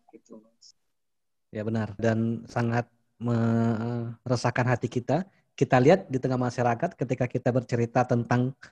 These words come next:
Speaker 2: keterpurukan kita dengan perasaan atau gangguan indigo ini, bukannya malah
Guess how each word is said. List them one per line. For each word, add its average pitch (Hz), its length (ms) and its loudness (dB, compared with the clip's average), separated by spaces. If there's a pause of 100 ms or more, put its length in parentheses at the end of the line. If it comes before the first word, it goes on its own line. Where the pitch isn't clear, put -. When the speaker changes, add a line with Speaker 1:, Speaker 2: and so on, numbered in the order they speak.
(240)
Speaker 2:
keterpurukan 135 680 4
kita 160 320 6
dengan 123 240 4
perasaan 123 840 2
atau 123 800 4
gangguan 131 440 4
indigo 127 400 2
ini, 139 320 0 (240)
bukannya 143 400 4
malah 139 360 4